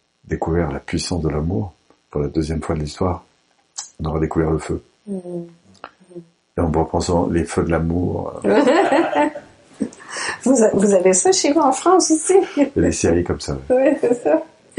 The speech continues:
Speaker 2: Euh, on parle de relations, euh, de, de, de retrouver l'amour, de renouer avec peut-être un parent ou, euh, quelqu'un qu'on a perdu de vue ou avec qui on est en conflit. Qu'est-ce que tu penses du pardon ?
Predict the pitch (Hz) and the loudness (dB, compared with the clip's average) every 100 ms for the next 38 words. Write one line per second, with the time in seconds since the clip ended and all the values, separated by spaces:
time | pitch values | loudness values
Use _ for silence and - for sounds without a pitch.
0 | 339 - - - - - - 214 202 196 | -2 -2 -8 -8 -10 -10 2 4 4 4
1 | 185 175 98 90 - - - _ _ _ | 2 0 -4 -8 -14 -20 -20 _ _ _
2 | - 226 214 190 214 202 185 175 175 - | -6 0 0 2 2 4 4 2 2 2
3 | - 190 202 202 196 175 170 175 170 160 | 2 4 4 4 4 2 2 -2 0 -2
4 | 170 185 185 - 185 190 185 175 190 202 | 0 0 0 0 2 4 2 2 4 4
5 | 202 190 180 180 - 196 190 190 196 202 | 4 2 0 -4 0 2 4 6 4 4
6 | 180 180 180 - - - - - - 160 | 2 -2 -4 -16 -16 -16 -18 -18 -4 -2
7 | 165 170 160 165 143 - 180 196 196 180 | 0 0 0 -2 -2 0 0 0 0 -2
8 | 170 170 165 165 - 170 - 196 185 175 | -2 -2 -2 -4 -4 -4 -2 -6 -4 -6
9 | 175 - - 180 175 175 208 190 170 175 | -6 -6 -6 -4 -6 -6 -4 -2 0 0
10 | 190 185 170 - 180 180 175 170 - 226 | -2 -2 -4 -4 -8 -4 -4 -4 -8 -10
11 | - - - - _ - 277 - 226 - | -12 -20 -20 -20 _ -6 -2 -2 -2 -2
12 | - 226 233 175 165 _ - 202 - 165 | -2 -2 -4 -4 -4 _ -2 -2 -2 -4
13 | 160 | -4